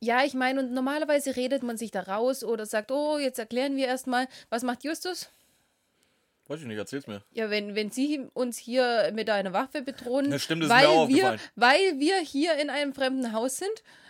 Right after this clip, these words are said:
Speaker 1: möchte ich Sie gern anzeigen <laughs> bei, oder möchte ich gern die Polizei holen, dass sie Sie überprüft.
Speaker 2: Ja, Justus hat nicht unsere Folge gehört, wo ich so ein bisschen über das Erschießungsrecht in Amerika philosophiere.
Speaker 1: <laughs>
Speaker 2: Hat er nicht
Speaker 1: Nee,
Speaker 2: aufgepasst.
Speaker 1: absolut nicht.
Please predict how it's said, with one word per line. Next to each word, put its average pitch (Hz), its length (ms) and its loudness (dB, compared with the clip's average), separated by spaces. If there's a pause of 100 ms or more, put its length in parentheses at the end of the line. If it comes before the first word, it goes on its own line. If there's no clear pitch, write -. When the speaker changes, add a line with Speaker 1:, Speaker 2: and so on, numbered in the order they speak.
Speaker 1:
möchte 330 300 -4
ich 330 160 -4
Sie 302 100 -2
gern 285 360 2
anzeigen 254 920 6
<laughs> - 0 -
bei, 226 220 6
oder 233 160 6
möchte 254 260 -2
ich 269 140 -2
gern 277 120 2
die 254 100 -2
Polizei 269 500 0
holen, 240 260 4 (220)
dass 269 180 0
sie 285 160 4 (160)
Sie - 680 2 (220)
überprüft. 196 640 -6
Speaker 2:
Ja, 127 160 -2
Justus 170 420 -2
hat 175 140 -2
nicht 170 160 -8
unsere 143 240 -8
Folge 160 280 -2
gehört, 151 360 -2
wo 147 80 -2
ich 139 120 -6
so 139 80 -4
ein 139 100 -6
bisschen 147 280 -8
über 139 220 0
das - 160 -4
Erschießungsrecht 123 680 -8
in 113 280 -10
Amerika 113 440 -6
philosophiere. 269 540 2
Speaker 1:
<laughs> 285 720 2
Speaker 2:
Hat 160 120 2
er 180 80 6
nicht 180 100 4
Speaker 1:
Nee, 160 80 6
Speaker 2:
aufgepasst. 113 460 -2
Speaker 1:
absolut 233 600 0
nicht. 190 240 -8